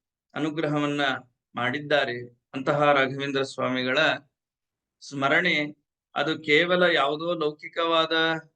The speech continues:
ಸಂಪತ್ತಿಗೆ ಮಾತ್ರ ಮತ್ತೆ ಮುಳುಗಿ, ನನ್ನ ಜೀವನವೆಲ್ಲ ಈ ಇಹ ವಿಷಯಗಳಲ್ಲಿ ಮುಳುಗುವುದು ಬೇಡ. ಅವರು ನಮ್ಮ ಕಲ್ಪನೆಗಳನ್ನ ಕತ್ತರಿಸುವ ಕಲ್ಪವೃಕ್ಷರಾಗಿ,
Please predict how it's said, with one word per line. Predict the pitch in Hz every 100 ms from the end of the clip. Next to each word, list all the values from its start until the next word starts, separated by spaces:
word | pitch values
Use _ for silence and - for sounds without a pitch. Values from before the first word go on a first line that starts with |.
| _ _ _ _ _ _
ಸಂಪತ್ತಿಗೆ | - 143 147 165 - 160 151 160
ಮಾತ್ರ | 143 147 147 _ _ _ _ 185 180 160 151 151 - _ _ _ _
ಮತ್ತೆ | 147 143 151
ಮುಳುಗಿ, | 139 135 147 160 151 135 131 _ _ _
ನನ್ನ | 135 131 131 123 123 123 _ _ _ _ _ _ _ _ _ _ -
ಜೀವನವೆಲ್ಲ | 131 156 160 147 143 143
ಈ | 143 131 139 156 156 147 - -
ಇಹ | 131 143 160
ವಿಷಯಗಳಲ್ಲಿ | 151 147 151 151 147 143 135 131
ಮುಳುಗುವುದು | 131 123 135 143 139 127 123
ಬೇಡ. | 127 127 117 - - _ _
ಅವರು | 127 135 143
ನಮ್ಮ | 135 123 139 151
ಕಲ್ಪನೆಗಳನ್ನ | 151 139 143 143 139 131 131 131 131 127
ಕತ್ತರಿಸುವ | 135 - 151 151 147 139 131
ಕಲ್ಪವೃಕ್ಷರಾಗಿ, | 127 139 147 151 131 131 - 120 123 135 147 143 -